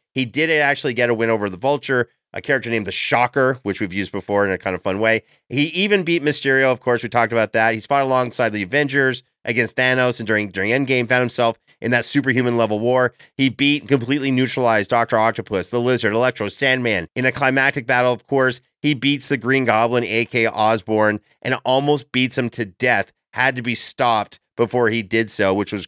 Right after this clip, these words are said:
really fun to watch. This is an incredible record of wins against those types of superhumans with a really big array, you know, a array, I should say, of powers and abilities. And the reason why is because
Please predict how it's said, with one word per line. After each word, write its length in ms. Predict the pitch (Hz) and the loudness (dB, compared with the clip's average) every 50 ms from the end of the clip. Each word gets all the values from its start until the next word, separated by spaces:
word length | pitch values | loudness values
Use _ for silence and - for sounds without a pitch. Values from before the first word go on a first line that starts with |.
| - | -12
really 320 | 113 104 110 117 117 107 - | -10 -4 0 0 2 0 0
fun 180 | - 107 98 | 0 -2 0
to 80 | 95 95 | 0 0
watch. 380 | 92 98 98 95 95 - - - | 0 2 2 2 2 -2 -6 -6
This 260 | 127 175 190 190 202 | -4 -4 -2 -2 -2
is 80 | 175 | -2
an 60 | 165 151 | -2 -2
incredible 340 | 131 - 151 147 135 120 | 0 0 0 0 0 2
record 260 | 113 117 113 - 131 117 | 0 0 0 0 0 -2
of 80 | 110 | 0
wins 260 | 107 117 113 113 110 | 2 0 0 0 -2
against 260 | 107 98 113 107 - - | -2 -2 -2 -2 -2 -2
those 140 | 113 104 | -4 -4
types 260 | - 117 113 101 - 92 | 0 0 0 0 0 -6
of 60 | - | -4
superhumans 640 | - 117 98 107 95 117 117 113 107 107 104 95 - _ _ _ _ | -4 -2 -2 -2 0 0 0 0 0 -2 -4 -6 -10 _ _ _ _
with 160 | 117 123 120 | -2 0 0
a 60 | 139 | 0
really 400 | 127 117 120 135 160 190 196 196 | 0 0 0 0 0 0 0 0
big 420 | 147 - - 143 139 139 131 110 - 95 | -2 -4 -2 0 0 2 0 -2 -4 -8
array, 380 | 95 107 123 135 135 131 131 131 | -4 0 2 2 4 4 2 0
you 180 | 127 113 113 | 0 0 0
know, 180 | 110 110 110 104 | 0 0 0 0
a 240 | 87 104 104 98 90 90 - | 0 0 0 0 -2 -4 -4
array, 340 | 95 104 107 110 131 131 127 | -4 -2 0 2 2 2 2
I 60 | 120 | 2
should 160 | - 123 98 | 0 -2 -2
say, 100 | - 113 | 0 0
of 80 | 104 98 | 0 0
powers 380 | - - 120 117 117 113 101 | -2 -2 0 0 0 0 -2
and 80 | 107 92 | -4 -4
abilities. 480 | 87 104 104 104 101 101 98 95 - - _ _ _ _ - | -2 -2 -2 -2 -2 -2 -4 -6 -6 -12 _ _ _ _ -2
And 160 | - 123 127 | 0 2 2
the 60 | 131 | 2
reason 260 | 131 180 208 233 208 | 2 0 0 0 0
why 140 | 180 160 151 | 0 0 0
is 80 | 143 131 | 0 -2
because 360 | 135 117 - 120 113 107 | -4 -2 0 0 0 0